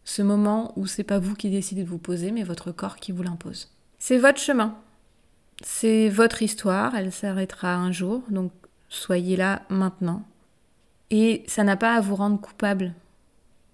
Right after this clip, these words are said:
On n'est pas coupable d'être. Pour conclure, on va repartir sur la définition d'optimiser, la définition que j'ai trouvée dans le, dans le Larousse. Optimiser, c'est donner à quelque chose, à une machine ou à une entreprise,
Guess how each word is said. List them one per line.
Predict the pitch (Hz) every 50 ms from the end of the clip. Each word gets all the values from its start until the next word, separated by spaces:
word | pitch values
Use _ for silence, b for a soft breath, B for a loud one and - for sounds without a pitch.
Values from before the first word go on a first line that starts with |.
| _ _ -
On | 190
n'est | 185 180 175
pas | - 208 202
coupable | - - 196 180 - 202 202 185 185 185 165 170
d'être. | 175 190 190 190 - - - - - _ _ _ _ _ _ _ _ _ _ _ _ _ _ _ _
Pour | - - 254 -
conclure, | - 262 247 226 302 320
on | 294 254 220
va | 196 214 202
repartir | 202 214 208 226 214 220 - - 254 247
sur | - - 208
la | 202 196
définition | 185 196 214 208 214 - 226 220 208 196 - - - 226 233
d'optimiser, | 233 220 196 214 208 214 - - 214 208 208 196 190 202 196
la | 180 180 170
définition | 170 175 - - 196 - - 208 202 202 185 - - 214
que | 208
j'ai | 196 196
trouvée | - - - 202 202
dans | 196 185
le, | 180 175 175 170 170 170 170 180 196 220 233
dans | 220 208 202
le | 208
Larousse. | 196 190 185 180 185 226 262 277 - - - B B B B B B B B B B B B B
Optimiser, | - 226 220 - - 247 240 220 240 294
c'est | 294 - 240
donner | 208 202 233 247 269
à | 254 214 196
quelque | 208 202 180 170 - 190
chose, | 180 - 220 247 277 311 311 294 240
à | 214
une | 196 185 180 185
machine | 190 208 220 214 - - 240 240 233
ou | 208
à | 196 190
une | 190 190 202
entreprise, | 214 220 - - 208 190 - - 220 226 247 262 269 269